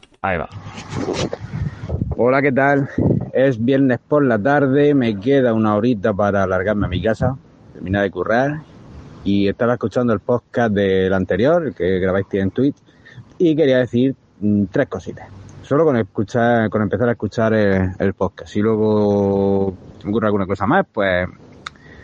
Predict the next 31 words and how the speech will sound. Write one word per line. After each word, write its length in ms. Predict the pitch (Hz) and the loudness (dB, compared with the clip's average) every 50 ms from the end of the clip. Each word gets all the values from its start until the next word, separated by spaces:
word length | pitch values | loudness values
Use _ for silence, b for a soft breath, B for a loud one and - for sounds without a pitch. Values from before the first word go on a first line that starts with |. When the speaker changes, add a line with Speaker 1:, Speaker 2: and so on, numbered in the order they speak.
| B B B | B B B
Speaker 2:
reincidiré. 680 | - 135 131 127 120 - 120 113 110 110 104 104 90 B B B B B B B B B B B - | -2 0 0 0 0 2 2 2 2 2 2 0 -2 B B B B B B B B B B B -6
Bueno, 220 | - 127 120 104 95 | -2 0 2 2 2
lo 100 | 98 90 | 2 2
primero, 400 | 90 104 110 135 147 151 170 185 | 2 2 2 4 4 4 2 2
pues 180 | 147 127 110 | 0 0 0
voy 200 | - 110 117 135 | 0 0 2 2
a 40 | 127 | 2
animar 340 | 110 107 104 101 101 110 113 | 2 2 2 2 2 4 4
a 400 | 113 113 117 117 113 113 117 117 | 4 4 4 2 2 2 2 2
la 100 | 117 113 | 2 0
gente 540 | - - 131 131 123 - - 151 151 151 - b b b b _ _ - | 0 0 0 0 0 2 2 4 4 2 0 b b b b _ _ -4
a 120 | 101 101 | -4 -4
que 360 | 90 87 98 98 95 95 92 | -2 0 0 2 2 2 2
manden 340 | 90 98 98 98 98 98 98 | 2 2 2 2 2 2 2
audio, 420 | 110 120 123 117 123 131 156 175 - _ _ _ _ _ _ _ _ _ _ _ | 2 2 2 2 4 2 2 0 -2 _ _ _ _ _ _ _ _ _ _ _
eh, 320 | - - 92 92 90 90 87 - - - - - | -2 0 2 2 2 0 0 -4 -8 -14 -6 -4
porque, 260 | 98 92 - - 92 | -4 -4 -2 -4 -4
joder, 260 | - 92 98 110 131 | -2 0 0 2 2
no 120 | 139 127 117 | 2 2 2
dejarme 300 | 113 - - 110 120 120 | 0 0 0 0 2 2
a 20 | |
mí 80 | 120 117 | 2 0
con 140 | 113 117 113 | 0 0 2
el 60 | 110 | 2
monopolio, 560 | 110 110 107 98 87 85 120 147 160 127 - - _ _ _ | 2 2 0 0 0 0 2 2 2 0 -2 -6 _ _ _
que 360 | _ 113 104 101 98 98 98 92 | _ 0 0 2 2 2 2 0
me 60 | 95 95 | 0 0
voy 80 | 98 | 0
a 60 | 104 | 0
mal 200 | 98 110 117 117 | 0 0 0 0
acostumbrar. 600 | 117 101 110 101 - - 90 87 107 147 170 139 | 2 0 -2 -4 -4 -6 -4 0 0 0 0 0